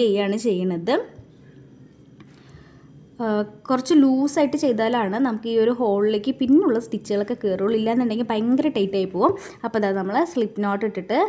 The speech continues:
സ്ലിപ്പ് നോട്ടോ അല്ലെങ്കിൽ സിംഗിൾ ക്രോഷറ്റോ ഇട്ടിട്ട് ഞങ്ങൾക്ക് ഇവിടെ ജോയിൻ ചെയ്യാവുന്നതാണ് കേട്ടോ. കണ്ടോ, നമ്മൾ അടിപൊളിയായിട്ടുള്ള സിമ്പിളായിട്ട് നമുക്ക് പെട്ടെന്ന് ചെയ്തെടുക്കാൻ പറ്റിയൊരു സൺഫ്ലവർ ഇവിടെ റെഡി ആയിട്ടുണ്ട്.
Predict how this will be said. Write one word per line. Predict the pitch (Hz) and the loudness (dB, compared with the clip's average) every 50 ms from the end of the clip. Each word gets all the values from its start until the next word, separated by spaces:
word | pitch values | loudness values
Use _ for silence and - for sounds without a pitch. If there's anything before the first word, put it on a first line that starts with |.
| 339 - - - _ _ _ - | -2 -8 -16 -20 _ _ _ -10
സ്ലിപ്പ് | - 233 226 - 220 220 | -8 -8 -6 -2 0 0
നോട്ടോ | 214 214 214 370 403 | 0 2 4 4 6
അല്ലെങ്കിൽ | 349 269 233 233 240 - | 6 4 4 2 -2 -2
സിംഗിൾ | 254 220 202 202 196 - | -2 -2 -2 -2 -2 -2
ക്രോഷറ്റോ | 208 208 - 220 202 214 233 214 | -2 -2 -2 -2 -2 -2 -4 -4
ഇട്ടിട്ട് | 208 190 220 226 | -4 -4 -4 -4
ഞങ്ങൾക്ക് | 220 196 190 - 202 | -4 -4 -4 -4 -4
ഇവിടെ | 202 220 214 226 | -4 -2 -2 -2
ജോയിൻ | 208 175 165 180 185 185 190 | -2 -2 -2 -4 -4 -2 -2
ചെയ്യാവുന്നതാണ് | 190 185 175 175 190 190 170 160 165 175 | -2 -2 -2 -4 -4 -4 -4 -6 -6 -4
കേട്ടോ. | 175 - 285 202 165 - - - - - - - - _ _ _ _ _ - | 0 2 2 2 0 -2 -12 -20 -20 -20 -20 -20 -20 _ _ _ _ _ -4
കണ്ടോ, | 233 214 202 | -2 -2 0
നമ്മൾ | 196 202 196 208 208 | -2 -2 -2 -2 -2
അടിപൊളിയായിട്ടുള്ള | 208 208 208 202 196 202 208 214 214 214 208 196 190 226 | 0 0 0 0 0 0 0 0 0 -2 -2 0 0 0
സിമ്പിളായിട്ട് | 330 320 359 349 349 370 381 330 269 226 214 220 | 2 2 2 2 4 4 4 4 4 2 0 -2
നമുക്ക് | 214 202 202 202 - 220 - | -2 -4 -4 -6 -6 -6 -4
പെട്ടെന്ന് | 233 208 - - - - 277 269 294 | -4 -6 -6 -8 -8 0 4 4 4
ചെയ്തെടുക്കാൻ | 285 294 247 214 202 196 196 202 202 202 | 4 4 2 0 -2 -2 -4 -4 -4 -6
പറ്റിയൊരു | 196 190 190 190 214 | -6 -6 -6 -6 -4
സൺഫ്ലവർ | 214 - 285 320 392 381 - 247 190 175 190 226 - - | -2 0 0 0 0 -2 -4 -8 -6 -6 -6 -8 -8 -8
ഇവിടെ | - 202 185 185 208 | -10 -10 -8 -6 -6
റെഡി | 208 202 185 175 | -6 -6 -6 -6
ആയിട്ടുണ്ട്. | 180 185 190 202 196 - 220 190 190 | -6 -6 -6 -6 -6 -6 -6 -4 -4